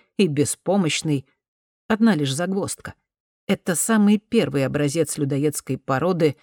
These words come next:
выведенной генетиками дядюшки Со. Что потом от этого теленочка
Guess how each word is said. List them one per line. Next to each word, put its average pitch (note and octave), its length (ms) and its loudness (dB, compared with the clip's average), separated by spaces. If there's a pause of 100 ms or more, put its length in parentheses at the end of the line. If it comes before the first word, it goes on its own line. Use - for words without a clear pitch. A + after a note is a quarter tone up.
(220)
выведенной D#3 560 4
генетиками D3 720 0
дядюшки C#3 540 -2
Со. - 260 -4 (720)
Что D3 380 0
потом F3 420 0
от C#3 140 -2
этого C#3 300 -2
теленочка C#3+ 760 -2